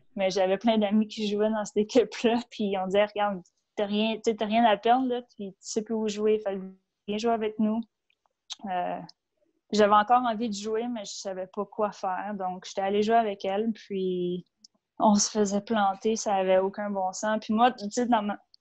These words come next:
je, c'est la première fois vraiment que je jouais au hockey féminin, je me disais, « Ah, tu sais, j'ai joué junior majeur l'année dernière, donc je devrais être correcte, tu sais, je devrais être capable de m'en sortir. »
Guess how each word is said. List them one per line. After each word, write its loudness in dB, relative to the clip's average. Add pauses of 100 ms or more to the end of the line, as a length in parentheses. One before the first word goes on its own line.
(120)
je, 2
c'est -4
la 0
première 6
fois -6
vraiment -6
que -6
je -12
jouais -6
au -4
hockey -10
féminin, -8
je -8
me -4
disais, « -14
Ah, 2
tu -8
sais, -10 (320)
j'ai -2
joué 0
junior 0
majeur 2
l'année -4
dernière, 0
donc -6
je -8
devrais 0
être -8
correcte, -4
tu -8
sais, -10
je -8
devrais -4
être -8
capable -2
de 2
m'en 2
sortir. » -6